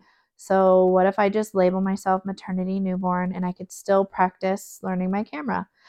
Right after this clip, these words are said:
And that's what I did. I, that was, like, two years ago. I did that and I was strictly maternity newborn.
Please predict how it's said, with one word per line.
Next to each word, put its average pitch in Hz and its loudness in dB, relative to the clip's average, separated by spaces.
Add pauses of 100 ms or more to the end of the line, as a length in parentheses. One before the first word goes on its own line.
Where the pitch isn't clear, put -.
(280)
And 208 2
that's 190 2
what 185 2
I 180 2
did. 180 4
I, 170 -2 (420)
that 165 0
was, 180 2
like, 160 -4
two - -2
years 190 2
ago. 160 0
I 175 4
did 190 -2
that 170 4
and 185 -2
I 185 0
was 185 -4
strictly 214 -6
maternity 180 -4
newborn. - -12